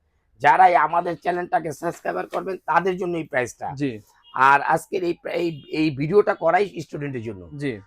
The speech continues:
Speaker 1: শুধুমাত্র কি স্টুডেন্টের জন্য।
Speaker 2: স্টুডেন্টদের
Speaker 1: যা-,
Speaker 2: জন্য।
Speaker 1: যারা ব-, আমাদের অনেকে, এ, ভিডিওতে বলতেছে যে, ভাইয়া আমাদের ছোটদের জন্য একটা ভিডিও করেন।
Speaker 2: হুম।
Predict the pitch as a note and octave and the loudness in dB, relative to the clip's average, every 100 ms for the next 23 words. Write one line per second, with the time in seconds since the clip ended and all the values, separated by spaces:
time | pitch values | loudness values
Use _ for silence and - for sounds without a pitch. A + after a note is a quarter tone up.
0 | _ - F3 G#3 G#3 G3+ - G#3+ G#3+ - | _ -10 -4 0 2 0 -2 -2 -2 -6
1 | F#3+ A3 F3 - F3 D#3 C3+ A#2 G2+ F#2 | -8 -6 -8 -8 -6 -4 -6 -8 -10 -14
2 | - - - F3+ F3+ F#3 D3+ C#3+ C3 A2 | -18 -10 -6 -4 -2 -2 0 0 -2 -2
3 | A#2+ C#3 D3+ D3+ D3 A2+ D3+ E3 F3 E3 | 4 4 2 -4 -6 -4 -2 -2 -4 -6
4 | E3 F3 F#3 F#3+ D3 C#3+ C#3 C3 C3 C#3+ | -6 -6 -8 -8 -8 -2 0 0 -2 -4
5 | E3+ E3+ D#3+ E3+ D#3+ E3 D#3+ D3 F3+ D3+ | -6 -6 -8 -10 -10 -6 -2 0 2 0
6 | D#3 F3 - _ _ _ A2+ - - G3 | -4 -10 -14 _ _ _ -18 -10 -6 -2
7 | G#3 G3+ F#3+ F3 - C#3+ C#3 C#3 A2+ G2+ | 0 2 2 0 0 -2 -2 -2 -4 -6
8 | E3 D#3 | -6 -6